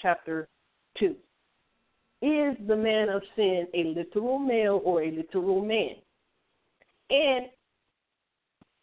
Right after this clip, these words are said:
if it's a literal male or a literal man,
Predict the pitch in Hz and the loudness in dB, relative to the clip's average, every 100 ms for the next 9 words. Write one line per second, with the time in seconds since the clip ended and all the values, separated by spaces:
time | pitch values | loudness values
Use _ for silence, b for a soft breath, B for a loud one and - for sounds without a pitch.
0 | _ 285 294 - 240 - 190 170 208 - | _ 0 0 -2 -6 -2 -2 0 -2 -2
1 | 254 233 220 175 185 220 220 170 156 175 | -4 -4 -4 -6 -4 -2 0 -2 -2 -4
2 | 151 156 156 147 - 202 240 277 285 302 | -6 -8 -10 -12 -2 2 2 2 2 4
3 | 269 185 165 | 4 2 0